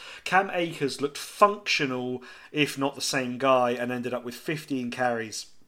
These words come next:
and forty-four yards, which, as, uh, maths experts tell me, is just under three yards a carry.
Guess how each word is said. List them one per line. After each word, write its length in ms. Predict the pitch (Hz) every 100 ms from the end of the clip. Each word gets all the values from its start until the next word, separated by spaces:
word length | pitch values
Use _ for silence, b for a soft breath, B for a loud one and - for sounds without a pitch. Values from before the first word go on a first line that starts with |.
| - - - - _
and 140 | 143 135
forty-four 760 | - 143 127 117 - 120 113
yards, 520 | 113 117 110 107 - -
which, 300 | 110 - 107
as, 320 | 104 101 - -
uh, 200 | 120 110
maths 340 | 127 127 120 -
experts 540 | 135 - - 120 -
tell 240 | 185 170
me, 180 | 123 113 B B B
is 160 | 107 -
just 420 | 127 123 - -
under 320 | 117 107 104
three 280 | - 107 101
yards 260 | 98 98
a 20 | 95
carry. 460 | 113 104 101 98